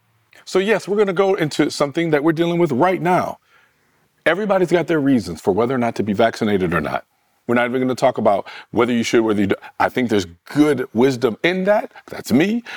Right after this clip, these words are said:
But here's the thing. If our reasons for not taking any type of, uh, where the medical community is very, uh, for the most part,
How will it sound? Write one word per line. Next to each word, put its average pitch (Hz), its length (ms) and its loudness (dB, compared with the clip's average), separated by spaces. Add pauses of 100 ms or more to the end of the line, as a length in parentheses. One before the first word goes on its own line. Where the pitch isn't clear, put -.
(100)
But 139 160 0
here's 220 260 -2
the 156 60 -4
thing. 147 300 -4
If 175 180 2
our 190 140 0
reasons 160 560 0 (160)
for 135 180 0
not 185 420 -2 (200)
taking 131 460 0
any 277 260 0
type 113 320 -4
of, 87 180 -2 (300)
uh, 110 80 0
where 120 280 0
the 110 100 -4
medical 151 400 0
community 127 500 0
is 82 140 -8
very, 131 500 0
uh, 110 380 -2
for 123 140 0
the 107 80 -2
most 139 420 0
part, 113 280 -4